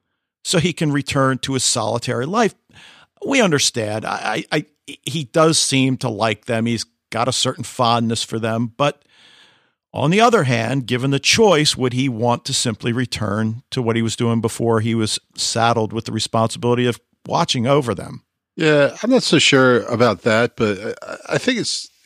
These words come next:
Speaker 2: uh, you know, could possibly be just kinda like, you know, his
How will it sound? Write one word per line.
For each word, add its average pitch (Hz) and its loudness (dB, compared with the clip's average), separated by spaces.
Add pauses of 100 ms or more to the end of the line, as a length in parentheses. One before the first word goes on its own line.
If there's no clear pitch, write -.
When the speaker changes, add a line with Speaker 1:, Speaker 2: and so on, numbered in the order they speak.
(200)
Speaker 2:
uh, - -6 (100)
you 143 2
know, 113 -4
could 127 0
possibly 113 0
be 104 0
just 101 -4
kinda 110 2
like, 98 0 (1300)
you 117 -2
know, 98 -6
his 120 2